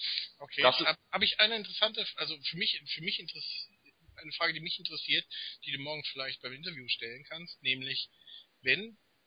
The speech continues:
Speaker 1: dieses Kapitel Nummer zwei kommt, also dass das so strukturiert sein wird, das wusste ich auch schon letztes Jahr, dass sie sozusagen eine fertige Episode liefern mit The Secret World,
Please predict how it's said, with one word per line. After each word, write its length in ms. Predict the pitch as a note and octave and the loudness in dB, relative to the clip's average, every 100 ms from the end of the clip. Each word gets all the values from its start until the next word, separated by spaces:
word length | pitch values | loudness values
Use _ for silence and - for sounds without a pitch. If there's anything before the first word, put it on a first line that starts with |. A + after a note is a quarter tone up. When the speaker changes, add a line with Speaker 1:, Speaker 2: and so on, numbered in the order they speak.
| _ - | _ -8
Speaker 1:
dieses 300 | C3+ C3 C#3 | -4 -4 -4
Kapitel 420 | - C#3 E3+ E3+ | -2 -2 -4 -6
Nummer 260 | D3 C3+ B2 | -8 -8 -4
zwei 300 | - C3 E3+ | 0 4 2
kommt, 420 | - - C3+ A3 - | 0 -6 -8 -10 -2
also 140 | C#3 C#3 | 2 4
dass 140 | E3 | 4
das 160 | F#3 F#3 | 4 4
so 100 | F3+ | 4
strukturiert 480 | - E3 C#3 F#3+ | 0 -2 0 0
sein 220 | G3 G#3+ G3+ | 0 -2 -2
wird, 200 | G#3 F#3 | -6 -4
das 160 | E3 | -4
wusste 200 | F3+ - | 0 2
ich 80 | E3+ | 2
auch 40 | |
schon 140 | C#3+ C#3+ | 2 2
letztes 380 | C#3 - C3 - | -2 -2 -6 -4
Jahr, 340 | A#2 C#3 C4 - - - _ | -2 -2 -4 -6 -6 -8 _
dass 160 | - C#3+ - | -2 0 -2
sie 100 | C3+ | -6
sozusagen 360 | D#3 D3+ C#3+ - | -8 -2 -2 2
eine 320 | D3+ D3+ D3 - _ _ - | 0 0 -4 -8 _ _ 4
fertige 400 | C#3+ E3 D3+ D3+ | 6 6 2 -4
Episode 560 | D3 B2 A#2 C3+ F3 | -2 2 2 2 0
liefern 560 | E3 B2+ C#3 D#3+ F#3 F#3 | -4 -4 -4 -4 -4 -4
mit 220 | D#3+ D#3 | -2 -4
The 100 | - | -4
Secret 380 | C3 - B2+ A#2 A2+ | -4 -2 -4 -8 _
World, 300 | B2 C#3+ E3+ | -6 -2 -2